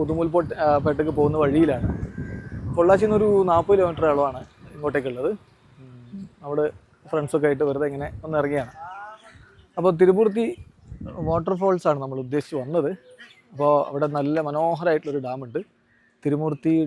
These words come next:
ഡാമാണിത്. ആ, തിരുമൂർത്തി എന്നാണ് കാണുന്നത്, ത്രിമൂർത്തി ആയിരിക്കണം സംഭവം. ഇവിടെ ഒരു ക്ഷേത്രമുണ്ട് അതിൻ്റെ അപ്പുറത്ത്, നമ്മൾ അങ്ങോട്ടേക്കാണ്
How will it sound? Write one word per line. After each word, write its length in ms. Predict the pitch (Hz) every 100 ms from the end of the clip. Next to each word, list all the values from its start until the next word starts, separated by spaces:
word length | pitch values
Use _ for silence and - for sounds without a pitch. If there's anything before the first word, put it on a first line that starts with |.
| 139
ഡാമാണിത്. 540 | 135 143 151 120 123 175 _ _ _ _ _ _ _ _ _ 127
ആ, 40 | 123 123 135
തിരുമൂർത്തി 400 | 135 147 143 170
എന്നാണ് 200 | 175 175 170
കാണുന്നത്, 320 | 160 175 156 156
ത്രിമൂർത്തി 480 | 139 139 156 - 175 165 -
ആയിരിക്കണം 380 | 151 170 147 185 - _ _ _ _ _ _ -
സംഭവം. 280 | 139 135 147 - - - _
ഇവിടെ 140 | - 156
ഒരു 60 | 143
ക്ഷേത്രമുണ്ട് 440 | 139 135 190 143
അതിൻ്റെ 140 | 135 127
അപ്പുറത്ത്, 240 | 120 127 156
നമ്മൾ 140 | 139 143
അങ്ങോട്ടേക്കാണ് 460 | 143 156 156 147